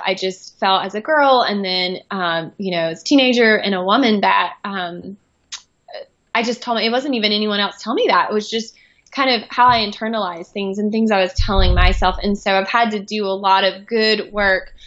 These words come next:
um, you know, on myself to be able now to confidently deliver my life's message into the world. Um, and, you know, it's not just that I want the women that we partner with in the developing world to know they're, they're worthy of influence.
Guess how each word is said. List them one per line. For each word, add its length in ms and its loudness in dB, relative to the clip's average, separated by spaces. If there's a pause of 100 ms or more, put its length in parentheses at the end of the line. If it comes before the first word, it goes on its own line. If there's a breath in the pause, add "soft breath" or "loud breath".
(320 loud breath)
um, 580 0 (100)
you 160 -6
know, 100 -2 (100)
on 200 4
myself 580 0
to 80 -4
be 240 -2
able 240 -4
now 400 0 (120)
to 80 -12
confidently 680 -6
deliver 720 0
my 340 4
life's 340 -2
message 560 -8
into 260 -4
the 100 -6
world. 400 0 (360 loud breath)
Um, 440 2
and, 140 4
you 60 0
know, 200 4
it's 200 -2
not 280 2
just 200 -10
that 120 2
I 120 0
want 400 -4
the 60 -2
women 260 -2
that 200 -2
we 120 -6
partner 400 -4
with 160 -2
in 120 -4
the 220 -6
developing 540 0
world 300 -2
to 60 -10
know 360 0
they're, 340 0
they're 220 0
worthy 300 0
of 60 -6
influence. 600 -4